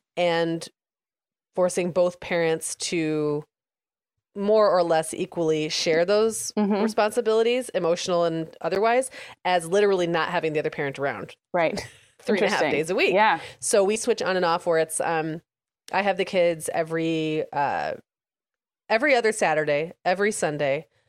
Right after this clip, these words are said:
Speaker 1: every Monday, every Tuesday, and every Wednesday morning. And then he has them Wednesday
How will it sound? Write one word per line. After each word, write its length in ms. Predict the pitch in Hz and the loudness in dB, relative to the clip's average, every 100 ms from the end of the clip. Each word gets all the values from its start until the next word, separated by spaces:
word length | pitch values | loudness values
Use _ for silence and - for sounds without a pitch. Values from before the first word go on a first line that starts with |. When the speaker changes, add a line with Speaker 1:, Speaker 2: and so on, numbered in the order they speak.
| _ _ - | _ _ -2
Speaker 1:
every 240 | 180 202 | 2 2
Monday, 300 | 190 165 170 | 2 2 2
every 240 | 156 160 | 2 -2
Tuesday, 560 | 160 - 170 160 147 147 | -4 -4 -4 0 0 0
and 160 | 151 147 | -2 -2
every 160 | 147 | -2
Wednesday 340 | 131 135 - 143 | -2 -4 -4 -2
morning. 460 | 170 147 101 156 | -2 -2 -4 -6
And 100 | 165 | -4
then 80 | 160 | -4
he 160 | 160 196 | -2 0
has 240 | 180 165 | 0 0
them 180 | 170 156 | -4 -4
Wednesday 580 | 147 156 170 156 151 | -4 -4 -2 0 0